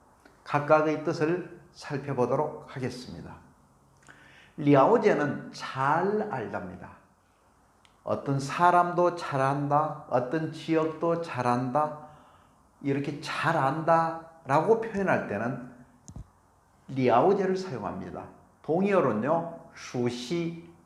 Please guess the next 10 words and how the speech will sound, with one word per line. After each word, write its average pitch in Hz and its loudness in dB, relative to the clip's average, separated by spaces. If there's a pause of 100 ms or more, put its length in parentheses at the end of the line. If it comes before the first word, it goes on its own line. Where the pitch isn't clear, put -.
(220)
이성이죠. 135 -2
슈시가 156 0 (120)
해당됩니다. 95 -4 (600)
다음 151 0
리제입니다. 156 -2 (800)
리-, 185 -2 (520)
리제는 151 4 (200)
상황과 220 2
마음을 165 4
이해하답니다. 131 -4